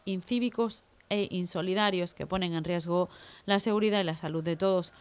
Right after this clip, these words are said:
por lo que ha advertido que los servicios municipales de seguridad ciudadana serán inflexibles en el cumplimiento de las normas establecidas. Por último, Muñoz Madrid ha pedido prudencia en estos días festivos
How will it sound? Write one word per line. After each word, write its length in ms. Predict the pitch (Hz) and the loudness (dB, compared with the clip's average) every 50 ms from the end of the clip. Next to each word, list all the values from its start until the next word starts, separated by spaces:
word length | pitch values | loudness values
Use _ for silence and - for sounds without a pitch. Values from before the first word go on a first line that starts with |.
| - - - - | -20 -20 -20 -6
por 100 | - 180 | -2 0
lo 80 | 165 170 | 0 2
que 100 | - 196 | 2 0
ha 40 | 196 | 2
advertido 440 | 190 180 170 175 208 214 220 233 | 2 2 2 2 2 2 2 2
que 80 | 208 226 | 2 0
los 120 | 196 185 | 0 -2
servicios 340 | - 175 175 190 - 208 185 | -2 -2 -4 -2 -2 -2 -2
municipales 540 | 175 175 175 170 180 165 - 170 180 175 165 | -2 -2 -2 -4 -4 -4 -2 -2 -2 0 -2
de 100 | 180 165 | -2 -2
seguridad 400 | - 180 160 175 185 202 208 202 | -2 -2 -2 -2 0 0 -2 -2
ciudadana 460 | - 190 165 170 180 196 202 - - - | -4 -4 -4 -2 -2 -2 -2 -2 -4 -6
serán 420 | - - - 196 196 208 208 - - - | -8 -4 -2 0 0 0 0 -2 -4 -2
inflexibles 840 | 247 262 247 - - 156 - - - - 226 208 220 214 214 214 - - - - - - - - | -2 -2 -2 -4 -6 -6 -6 -6 -4 -4 -2 0 0 0 0 -2 -4 -10 -18 -20 -20 -20 -8 -2
en 140 | 226 233 | 2 2
el 140 | 247 247 240 | 4 2 2
cumplimiento 640 | - 254 233 226 247 233 202 180 160 156 160 165 - - - | 2 0 2 2 2 2 2 2 0 -2 -4 -8 -10 -8 -6
de 100 | - 175 | -4 -2
las 140 | 170 170 | -2 -2
normas 320 | 175 175 170 175 175 170 175 | -2 -2 -2 -2 -2 -4 -4
establecidas. 800 | 165 - - 175 165 156 170 - - - - - 165 - - - _ - _ _ - | -6 -6 -4 -4 -4 -4 -4 -6 -6 -8 -8 -8 -10 -12 -14 -16 _ -20 _ _ 0
Por 160 | 208 202 214 | 2 4 6
último, 400 | 240 247 214 254 254 247 254 240 | 4 4 4 4 4 4 4 4
Muñoz 340 | 220 202 185 196 202 202 196 | 4 2 2 2 2 0 0
Madrid 460 | 190 170 160 170 170 202 226 240 240 | 0 -2 -2 -2 -2 0 0 0 0
ha 80 | 233 | 0
pedido 360 | 208 190 175 190 185 185 180 175 | 0 -2 -2 -2 0 -2 -2 -2
prudencia 680 | 170 165 165 180 202 208 208 - - 247 247 247 240 - - - - - | -2 -2 -2 0 0 -2 -2 -2 0 0 2 2 0 -2 -8 -20 -6 -2
en 100 | 208 214 | 0 2
estos 220 | 247 247 262 254 | 2 2 2 2
días 180 | 208 233 233 226 | 2 2 2 2
festivos 680 | - 233 214 - - 196 175 170 - - 170 - - - | 0 -2 -2 -2 -4 -6 -6 -6 -6 -8 -8 -10 -14 -14